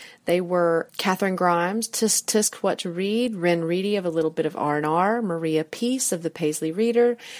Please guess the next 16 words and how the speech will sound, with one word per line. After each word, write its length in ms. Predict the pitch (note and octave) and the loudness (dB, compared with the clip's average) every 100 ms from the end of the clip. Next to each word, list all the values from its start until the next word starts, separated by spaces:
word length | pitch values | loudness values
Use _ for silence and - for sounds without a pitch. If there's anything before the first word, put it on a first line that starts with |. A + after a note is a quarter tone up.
| - - | -2 2
Ashley 320 | C#4+ - D4 | 4 4 2
Baudet 340 | A#3 G#3+ G3+ | 4 6 4
of 160 | F#3+ E3+ | 2 2
Book 180 | F3 F3 | 0 0
Junkie 280 | F3 F3 | -4 -2
Not 180 | D#3+ D#3 | -4 -4
So 140 | - D#3+ | -2 0
Anonymous, 600 | F3 G3+ G#3 G#3 G#3+ - - - - | 2 0 0 -2 -6 -10 -18 -12 -4
Christina 380 | G#3 - G3 | 0 2 4
Marie 580 | F3+ E3 E3 A3 A#3 A#3 | 4 4 4 4 4 2
of 140 | - E3+ | 0 -2
the 180 | E3 F3+ | -2 0
YouTube 380 | C#4+ - G#3+ | 0 2 0
channel 480 | - F3+ E3 D#3+ E3 | 2 2 4 4 2
Lulo 640 | E3+ G#3 A3 G#3 G3 F#3 | 2 4 4 6 6 6
Fangirl, 840 | F#3 G#3 G3+ F#3 E3+ D#3 D3 F3 | 4 2 2 2 2 2 2 0